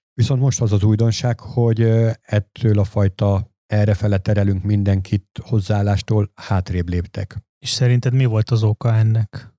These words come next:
Speaker 1: Hát ez jó kérdés. Edu, hát tudod te a választ, benne van a cikkben. A cikket egyébként megosztjuk majd az adás leírásában.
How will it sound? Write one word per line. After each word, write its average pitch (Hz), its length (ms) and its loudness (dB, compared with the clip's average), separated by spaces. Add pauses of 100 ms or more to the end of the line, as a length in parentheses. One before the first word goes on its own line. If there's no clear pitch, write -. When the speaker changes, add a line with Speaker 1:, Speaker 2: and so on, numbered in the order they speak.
(180)
Speaker 1:
Hát 135 120 -2
ez 202 120 0
jó 240 140 0
kérdés. 113 540 0 (420)
Edu, 180 200 0
hát 110 140 0
tudod 202 240 0
te 110 160 0
a 101 60 2
választ, 104 360 0
benne 117 200 0
van 98 140 2
a 98 40 2
cikkben. 98 540 -2 (100)
A - 80 -2
cikket 135 300 -2
egyébként 104 360 0
megosztjuk 101 420 0
majd 98 180 0
az 95 460 2
adás 98 280 0
leírásában. 95 840 -2